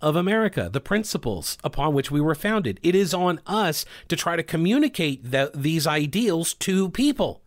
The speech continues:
And I don't care where they come from. I don't care what languages they speak. If you buy into the idea, I welcome you. We all should. And here's the thing. Most Amer-, most Republicans do.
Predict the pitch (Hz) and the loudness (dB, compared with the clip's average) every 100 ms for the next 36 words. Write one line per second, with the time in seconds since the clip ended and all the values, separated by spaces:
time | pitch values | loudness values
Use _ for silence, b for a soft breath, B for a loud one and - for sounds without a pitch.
0 | b b b b 165 185 247 262 180 - | b b b b -2 0 2 0 -2 -2
1 | 233 208 127 208 B B B B 156 180 | 0 0 0 -4 B B B B 0 2
2 | 226 226 175 151 - 147 185 214 - 170 | 2 0 -2 -4 -2 -2 -2 -6 -4 -2
3 | 165 180 170 156 143 180 208 214 185 190 | 0 0 2 2 0 0 0 0 0 0
4 | 180 - 135 - - 151 160 143 151 185 | 0 0 -2 -2 -4 -2 -2 -2 -2 0
5 | 220 226 214 202 185 165 160 160 151 247 | 0 0 0 -2 0 0 0 0 0 2
6 | 160 156 - 190 185 214 208 135 110 80 | 2 0 -2 0 2 2 2 -2 -2 -6
7 | - _ 151 196 247 240 - 90 - B | -12 _ 0 2 2 0 -2 -4 -6 B
8 | - 165 220 262 202 262 247 147 277 - | -4 0 2 0 0 0 0 2 0 0
9 | 170 196 - 160 202 240 170 151 240 269 | 0 -2 0 2 2 2 -2 -2 0 2
10 | 247 160 156 139 143 254 349 185 | 2 2 0 -2 0 2 2 -2